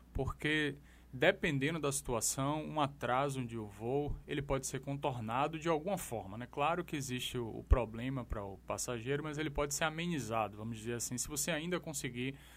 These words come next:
realizar a viagem no mesmo dia. Claro que se você tiver uma reunião de negócio, um compromisso, infelizmente, aí não vai ter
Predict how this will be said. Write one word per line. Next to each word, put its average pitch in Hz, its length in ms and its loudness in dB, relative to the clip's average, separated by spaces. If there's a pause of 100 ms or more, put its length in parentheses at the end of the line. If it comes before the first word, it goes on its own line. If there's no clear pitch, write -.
(300)
realizar 123 540 4
a 120 40 2
viagem 123 420 0
no 131 60 -6
mesmo 127 280 -2
dia. 95 200 -6
Claro 135 280 2
que 151 60 -10
se - 40 -12
você 160 200 -4
tiver 127 240 -10
uma 123 100 -4
reunião 127 400 -4
de 127 100 -6
negócio, 127 760 -2
um 110 100 -8
compromisso, 131 840 2
infelizmente, 139 920 -4
aí 123 160 -4
não 135 160 -4
vai 139 140 -2
ter 120 260 -6